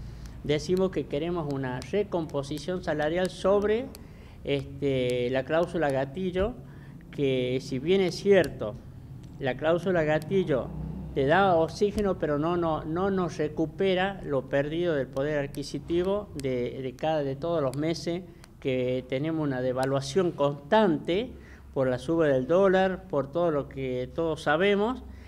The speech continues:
y que, este, cada, cada, este, día que pasa, eh, nuestro peso se devalúa, y por lo tanto tenemos en claro que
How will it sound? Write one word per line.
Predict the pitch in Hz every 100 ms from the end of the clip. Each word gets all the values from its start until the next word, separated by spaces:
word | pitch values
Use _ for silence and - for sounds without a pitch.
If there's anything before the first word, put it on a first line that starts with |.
| -
y | - 143
que, | 139 170 185 190 143
este, | 135 - 135 139
cada, | 185 202 202 180 156 143 135 131 135
cada, | - 170 196 190
este, | 151 156 156 135 123 123 120 123 123 123 120 - -
día | - 135 190 190
que | 147 135
pasa, | 160 190 185 202 202 -
eh, | 147 139 135 131 131
nuestro | 147 160 160 160 147 139 135
peso | - 180 180 165
se | 147 135
devalúa, | 135 143 151 180 175 196
y | 190
por | - 139
lo | 127
tanto | 131 160 165 170 151 123 120 - - - - - -
tenemos | 135 170 180 180 160 - - -
en | 139 135
claro | 143 202 180 165 202 - - - - - - -
que | - 143 131 131 127 127 127 127 127 131 135